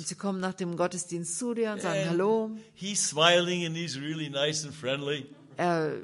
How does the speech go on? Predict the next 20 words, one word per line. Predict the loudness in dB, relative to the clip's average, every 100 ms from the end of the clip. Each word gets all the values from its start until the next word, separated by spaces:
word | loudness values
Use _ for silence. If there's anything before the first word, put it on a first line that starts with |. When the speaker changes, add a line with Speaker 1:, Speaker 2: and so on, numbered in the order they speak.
| -2
Speaker 1:
lächelt | 2 4 2 2 0 0
und | -6
ist | -6 -2
wirklich | 0 -2 -6
freundlich | 0 0 0 -6 -6
und | -4
nett. | -2 -2 -4 -10 -20 _ _ -6
Speaker 2:
And | 0
then | 4 4
you | 4
see | 4 0 -2
them | -2 -2
Sunday. | 0 0 0 -4 -6 -8 -16 -20 -16
Speaker 1:
Und | -10
dann | -6
siehst | -6 -6 -6
du | -4
sie | 0
am | 0
Sonntag. | 0 0 0 -2 -4 -4 -8